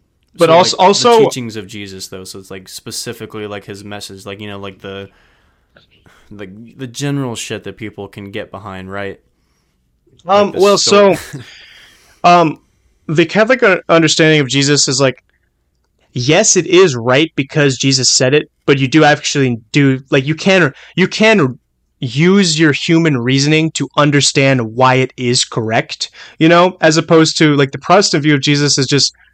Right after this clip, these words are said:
Speaker 1: "Oh, Jesus said it's right. Well, how do you know?" "I don't know. Jesus said it." You see what I'm saying?
Speaker 2: So
Speaker 1: Where, like, you know, you can use your human reasoning to under-, to, like, to understand, like,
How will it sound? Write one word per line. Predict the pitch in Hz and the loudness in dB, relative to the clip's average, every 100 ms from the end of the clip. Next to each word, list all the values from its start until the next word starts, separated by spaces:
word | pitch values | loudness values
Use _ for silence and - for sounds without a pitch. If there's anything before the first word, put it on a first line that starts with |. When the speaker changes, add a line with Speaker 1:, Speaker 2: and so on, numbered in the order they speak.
| _ _ _ _ _ _ - | _ _ _ _ _ _ 2
Speaker 1:
"Oh, | 156 123 | 4 4
Jesus | 113 143 170 160 | 0 0 0 0
said | 156 | 0
it's | 127 - | 0 -2
right. | 117 110 - _ _ _ | -4 -4 -12 _ _ _
Well, | 135 | 0
how | 143 | 2
do | 139 | 4
you | 131 | 2
know?" | 127 107 123 - | 2 -2 -4 0
"I | 175 | 2
don't | 147 | 4
know. | 151 | 2
Jesus | 131 143 123 | 2 0 0
said | 139 - | 0 -2
it." | - _ - | -10 _ -6
You | 139 | 0
see | 170 | 0
what | |
I'm | 160 | 2
saying? | 175 160 _ _ _ _ _ _ _ _ _ _ _ _ _ _ _ _ _ _ _ _ _ _ _ _ 202 _ _ - | 0 -2 _ _ _ _ _ _ _ _ _ _ _ _ _ _ _ _ _ _ _ _ _ _ _ _ -20 _ _ -18
Speaker 2:
So | - 120 110 107 _ _ _ _ _ _ _ _ _ _ _ _ _ _ - 143 | -14 -12 -12 -14 _ _ _ _ _ _ _ _ _ _ _ _ _ _ -20 -8
Speaker 1:
Where, | 185 202 | 0 2
like, | 202 196 | 2 2
you | |
know, | 202 175 - | 0 0 0
you | 170 196 | -2 2
can | 202 | 2
use | 196 240 196 | 4 2 2
your | 185 | 0
human | - 208 160 | 2 2 2
reasoning | 135 170 151 139 127 131 | 2 0 0 0 -2 -4
to | - 147 | -6 0
under-, | 160 147 | 0 2
to, | - - _ - | 0 -4 _ 0
like, | 151 151 | 0 2
to | 165 | 0
understand, | 170 151 - 151 139 | 2 0 2 2 2
like, | 131 127 | 0 -4